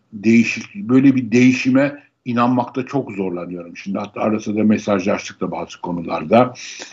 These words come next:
Yani o insanın, o tanıdığım insan bu hale nasıl geldi diye merak ediyorum. Belki de benim insan tanımadaki zafiyetimden de kaynaklanıyor olabilir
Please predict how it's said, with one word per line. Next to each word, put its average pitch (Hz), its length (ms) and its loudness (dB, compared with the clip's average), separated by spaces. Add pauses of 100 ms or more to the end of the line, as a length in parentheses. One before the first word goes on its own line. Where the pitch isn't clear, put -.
(160)
Yani 113 120 0
o 151 160 6
insanın, 123 420 6
o 131 140 -2
tanıdığım 131 480 4
insan 127 460 2 (560)
bu 117 220 -2
hale 120 240 2
nasıl 123 240 -2
geldi 101 440 -2
diye 113 160 0
merak 110 440 2
ediyorum. 104 320 -6
Belki 135 240 0
de 139 140 4
benim 131 200 4
insan 127 340 0
tanımadaki 110 540 -4
zafiyetimden 110 680 0
de 95 60 -8
kaynaklanıyor 92 680 -6
olabilir 92 400 -4